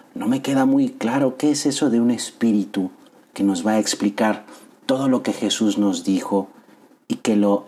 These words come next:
entenderíamos todo, y que además nos dará la fortaleza necesaria, pues no solo para luchar contra nuestros pecados, sino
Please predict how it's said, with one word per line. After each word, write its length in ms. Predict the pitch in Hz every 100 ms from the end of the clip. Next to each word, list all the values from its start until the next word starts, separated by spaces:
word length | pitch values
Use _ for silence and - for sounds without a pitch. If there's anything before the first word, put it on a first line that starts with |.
| -
entenderíamos 1040 | 101 98 101 101 101 104 117 131 127 -
todo, 380 | 139 208 240 - _ _ - - - -
y 80 | -
que 100 | -
además 520 | 208 - - - - - - -
nos 180 | 98 87
dará 220 | 98 127
la 140 | 151
fortaleza 760 | 131 113 104 107 98 104 127 147
necesaria, 800 | 117 101 90 - 113 127 156 165 - - - -
pues 160 | -
no 80 | 110
solo 260 | 139 160 160
para 220 | 120 98
luchar 380 | 98 - 185 214
contra 280 | 196 165
nuestros 380 | 123 107 - 101
pecados, 500 | - 98 120 202 202
sino 360 | - 110 101